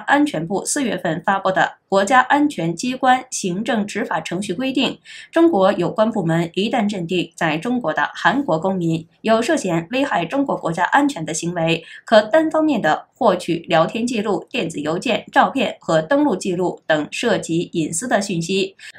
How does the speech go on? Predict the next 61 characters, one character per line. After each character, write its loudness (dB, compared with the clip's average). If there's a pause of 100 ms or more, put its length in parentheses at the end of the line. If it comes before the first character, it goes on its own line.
还 8
可 0
给 -4
予 -2
扣 0
押 8
和 -2
罚 2
款 0
等 -8
处 -12
罚。 6 (520)
韩 4
国 4
国 0
家 4
情 -4
报 -2
院 0
表 -2
示， 0 (280)
通 6
过 6
V 0
P 2
N 2
使 -2
用 -2
脸 -4
书、 -2
照 4
片 -2
墙、 0 (280)
KakaoTalk 4 (120)
等 2
被 2
中 0
国 2
禁 0
用 -2
的 0
应 2
用 -2
软 -4
件 0
等 -4
行 -6
为， 0 (200)
都 6
有 4
可 -2
能 -4
成 -4
为 -2
临 -2
时 -6
检 -6
查 -10
的 -8
对 -2
象。 0